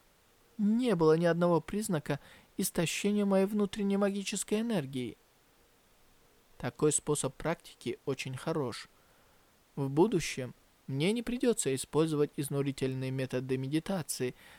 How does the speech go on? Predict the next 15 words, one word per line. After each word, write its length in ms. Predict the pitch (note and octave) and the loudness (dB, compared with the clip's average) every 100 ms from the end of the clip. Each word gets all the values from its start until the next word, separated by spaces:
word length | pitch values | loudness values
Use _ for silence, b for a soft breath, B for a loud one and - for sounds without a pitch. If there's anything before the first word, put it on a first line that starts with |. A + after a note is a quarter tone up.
| B - | B -4
для 400 | C3 B2+ F3+ - | 0 2 0 0
увеличения 640 | D3+ B2+ A#2+ - C#3+ D3 | 0 0 -2 -2 0 0
своей 360 | C#3 - B2+ B2+ | -4 -4 -2 -2
магической 680 | B2+ A#2+ A#2+ - A#2 - D3+ | -4 -6 -6 -6 -6 -4 -4
силы. 480 | - D#3+ B2+ F#2 - _ _ _ _ _ _ _ _ | -2 -2 -2 -4 -8 _ _ _ _ _ _ _ _
Ну, 680 | C#3 C3 B2+ B2 C3 E3+ D4 b b b b _ | -6 -4 -4 -2 0 0 -2 b b b b _
время 520 | F3 F3 E3 C#3 D3+ G3+ | -2 2 4 4 2 0
спать. 580 | - G#3 E3+ F3 - - _ _ _ _ _ _ _ _ _ - | 2 4 4 2 -6 -20 _ _ _ _ _ _ _ _ _ -8
Я 320 | C3 F3 - | 0 2 2
использовал 560 | - - D3+ C3 C3 | -2 0 0 2 0
лежащий 600 | C3 C3 C3 C3 - - | 0 -2 -2 -2 -4 -8
метод 440 | B2 B2+ D#3+ D#3 D#3 | -8 -6 -4 -4 -4
медитации, 760 | D3 D3 C#3+ C#3 C#3 - C#3 | -4 -4 -4 -4 -2 -2 -2
чтобы 420 | C3+ - A#2+ A#2+ | -4 -6 -6 -4
уснуть. 600 | A#2 - - B2 G#2 - | -4 -6 -8 -8 -10 -14